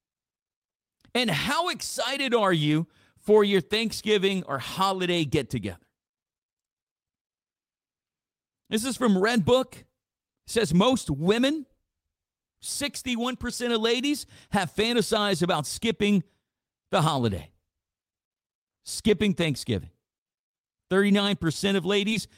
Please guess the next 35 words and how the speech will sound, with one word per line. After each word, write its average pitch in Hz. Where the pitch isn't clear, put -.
actually 208
have 190
skipped -
Thanksgiving. 104
Dude, -
what's -
going -
on 311
in 226
the 202
world, 165
man? 277
Sixty-one 135
percent 117
skip -
Thanksgiving. 113
And 311
I, 233
and 285
I 277
wonder 285
what 262
it 151
is. -
Look, 269
and 294
not, 277
and 269
not 302
all 269
families 214
are, 165
are, 151
are 156
happy, 180